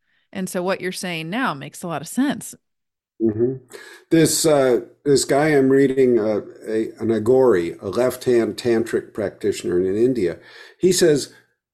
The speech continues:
Speaker 2: "You never in your life can form a sexual connection with anyone you didn't have a connection with in a previous life."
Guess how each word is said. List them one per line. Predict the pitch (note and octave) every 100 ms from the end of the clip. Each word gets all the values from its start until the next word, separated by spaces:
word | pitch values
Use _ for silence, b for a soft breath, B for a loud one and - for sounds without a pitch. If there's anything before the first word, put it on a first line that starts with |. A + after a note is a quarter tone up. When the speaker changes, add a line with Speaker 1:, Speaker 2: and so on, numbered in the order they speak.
| _
Speaker 2:
"You | C3 C#3
never | B2 D#3 G3 G#3 G#3 G3 -
in | D3 B2+
your | C3 B2
life | C3+ D3+ D3
can | - A2+
form | - C3 B2+
a | B2
sexual | - B2+ B2+ - B2
connection | - A#2 G#2 - G2+ G2
with | G2+ -
anyone | D3 F3 A3+ B2+ F2 F#2 _ _ _
you | A#2 A2
didn't | B2 A2+
have | F#2+ A2+ G#2
a |
connection | - G#2+ G#2 - - G2
with | F#2 F#2
in |
a | F2
previous | - G2 F2 E2 - -
life." | - _